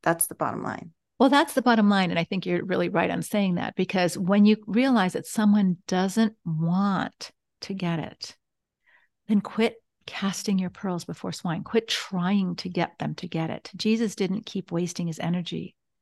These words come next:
Speaker 2: on people who didn't wanna get it. He said, "You're blind, you're like whitewashed tombs, you don't want to get it."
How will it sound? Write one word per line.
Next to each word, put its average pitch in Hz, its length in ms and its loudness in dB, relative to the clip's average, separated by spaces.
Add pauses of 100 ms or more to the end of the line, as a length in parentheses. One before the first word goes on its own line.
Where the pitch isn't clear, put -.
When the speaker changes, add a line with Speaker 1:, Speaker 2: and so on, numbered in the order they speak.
(160)
Speaker 2:
on 180 100 0
people 208 300 -6
who 196 100 -2
didn't 180 220 -6
wanna 175 200 -2
get 214 200 -4
it. - 240 -10 (720)
He 185 100 -4
said, 220 380 0
"You're 170 100 -4
blind, 190 520 -2
you're 175 220 -6 (200)
like 180 140 -4
whitewashed 185 400 -2
tombs, 196 300 -2
you 190 100 -4
don't 190 340 -2
want 190 300 0
to - 100 -12
get 156 200 -8
it." - 260 -20